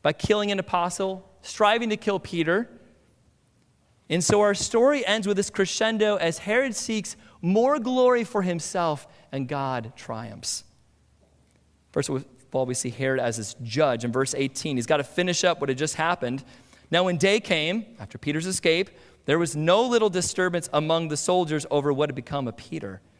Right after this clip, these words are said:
And after Herod searched for him and did not find him, he examined the sentries and ordered that they should be put to death. Then he went down from Judea to Caesarea and spent time there." Just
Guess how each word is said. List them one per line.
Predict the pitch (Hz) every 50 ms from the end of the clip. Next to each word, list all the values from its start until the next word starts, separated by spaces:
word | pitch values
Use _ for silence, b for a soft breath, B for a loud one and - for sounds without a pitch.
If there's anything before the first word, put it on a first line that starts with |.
| b b b _ _ _ _ _ _ _ _ _ -
And | 120 143 151
after | 180 220 - 220 196
Herod | 175 208 202 196 175 -
searched | - - 190 196 180 - -
for | - 175
him | 165 170 160 156
and | 143 131
did | 165 208 220
not | 226 233 220 185 -
find | - 202 185 196 202 202 185 -
him, | 170 151 131 120 B B B B B
he | - 202 208
examined | 196 160 147 - 202 202 208 233 247 254 254 240
the | 233
sentries | - - 202 190 185 - - 170 165 160 160 156 B B B B B B 156
and | 165 175 -
ordered | 160 180 208 233 254 254 202
that | 214 190 165
they | 170 185 202
should | 196 - - 190
be | 175 160
put | - - - 180 175 -
to | - 143
death. | 123 151 139 113 107 - - - b b b b b b b b b b _ _ _ _
Then | - 131
he | 147 165
went | 170 165 147
down | 151 147 151 147
from | - 147 135
Judea | 123 127 120 123 131 143 147 143
to | - - 117
Caesarea | - 139 131 - - 127 120 135 143 139 135 127 123 b b b b b b b b -
and | 117 110
spent | - - - 127 123 123 123
time | - - 120 117 117 104
there." | 98 101 104 104 104 - _ _ _ _ _ _ _ _ _ _ _
Just | - 277 269 -